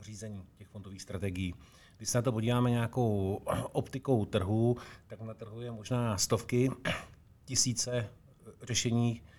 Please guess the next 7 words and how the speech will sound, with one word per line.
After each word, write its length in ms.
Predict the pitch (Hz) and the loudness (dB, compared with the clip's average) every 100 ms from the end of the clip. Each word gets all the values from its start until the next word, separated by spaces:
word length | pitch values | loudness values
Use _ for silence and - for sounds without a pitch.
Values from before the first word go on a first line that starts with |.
| - - - - | -20 -20 -20 -8
eh, 220 | 107 101 | -2 -2
které 380 | - 110 113 113 | 0 2 4 4
l-, 260 | 110 107 120 110 | 2 0 -2 -4
lze 280 | 127 107 117 | -2 2 2
využívat, 800 | 107 110 107 117 110 110 110 - | 2 0 -2 -6 -4 -2 -2 -6
eh, 280 | 101 101 95 | -8 -4 -4
z, 140 | 95 | -4